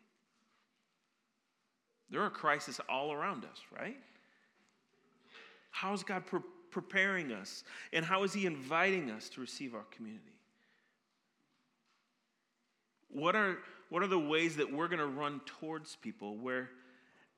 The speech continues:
just in our flesh, we would probably naturally run the other way?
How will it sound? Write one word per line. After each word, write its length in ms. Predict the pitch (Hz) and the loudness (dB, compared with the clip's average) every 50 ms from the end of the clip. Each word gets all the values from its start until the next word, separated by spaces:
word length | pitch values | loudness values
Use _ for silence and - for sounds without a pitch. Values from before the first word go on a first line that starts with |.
| _ _ _ _ _ _ _ - | _ _ _ _ _ _ _ -10
just 260 | 135 151 156 - - - | -6 -6 -6 -6 -8 -6
in 160 | - 151 147 | -4 -2 0
our 140 | 135 120 110 | 0 0 0
flesh, 540 | - - - 156 156 139 113 107 - - - | -2 -6 -2 2 4 4 4 2 0 -6 -6
we 80 | 127 127 | -4 -2
would 160 | 120 110 104 | -2 -2 -2
probably 320 | - - 131 120 117 117 | 0 2 2 2 2 0
naturally 600 | 110 110 117 110 107 - - - 104 101 101 90 92 - _ _ _ _ _ _ _ - | -2 -2 -2 -4 -4 -6 -10 -8 -8 -8 -8 -10 -12 -16 _ _ _ _ _ _ _ -8
run 120 | - 110 | -6 -6
the 140 | 107 104 101 | -4 -4 -6
other 140 | 98 95 - | -6 -8 -10
way? 160 | - - | -12 -14